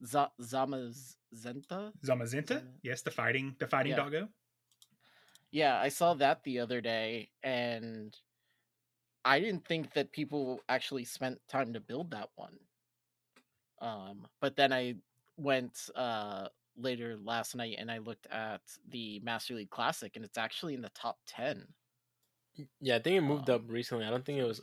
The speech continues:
Speaker 3: up that high before, but I did notice that the, in Classic, uh,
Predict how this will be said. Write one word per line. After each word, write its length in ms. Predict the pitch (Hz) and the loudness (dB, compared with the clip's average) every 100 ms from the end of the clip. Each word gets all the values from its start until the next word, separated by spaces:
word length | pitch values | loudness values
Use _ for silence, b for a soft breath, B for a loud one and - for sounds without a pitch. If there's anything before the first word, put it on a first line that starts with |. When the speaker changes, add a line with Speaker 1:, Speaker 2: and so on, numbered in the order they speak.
| - | -12
Speaker 3:
up 120 | 107 - _ - | -14 -14 _ -8
that 300 | 104 101 - - | -6 -6 -10 -16
high 360 | - 208 104 113 | -10 -6 -4 -6
before, 520 | 127 - 147 151 156 _ _ _ _ _ - | -10 -2 2 2 0 _ _ _ _ _ 4
but 380 | 123 113 107 - _ - | 6 6 2 -8 _ 0
I 100 | 127 | 0
did 220 | 123 156 | 4 2
notice 320 | 151 139 139 131 | 6 6 6 4
that 160 | 120 | 0
the, 200 | 120 110 | 2 2
in 160 | 113 110 | 0 -4
Classic, 720 | - 104 113 120 - 107 - - | -6 -2 0 0 -2 -6 -6 -4
uh, 480 | 113 104 104 104 | -2 -2 -4 -8